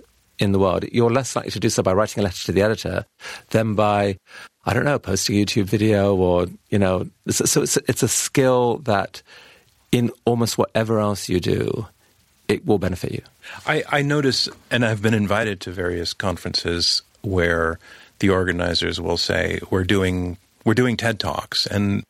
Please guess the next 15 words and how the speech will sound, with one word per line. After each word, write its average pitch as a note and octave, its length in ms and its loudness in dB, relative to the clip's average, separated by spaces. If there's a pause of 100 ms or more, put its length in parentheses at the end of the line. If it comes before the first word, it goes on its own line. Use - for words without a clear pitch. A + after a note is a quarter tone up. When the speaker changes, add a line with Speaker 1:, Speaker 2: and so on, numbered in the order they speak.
(100)
Speaker 2:
they're G2 260 0
not A#2 240 0 (400)
your G#2 220 2
guys. - 460 -2
They're G2+ 100 0
not G2 200 0
sanctioned. F#2 460 0
It's - 120 -4
not F#2 180 0
TEDx. F#2 560 -2 (840)
Sometimes A2+ 400 0
they'll G2 100 2
say, F#2+ 160 2
"ted F#2+ 280 -2
Style." F#2+ 600 -2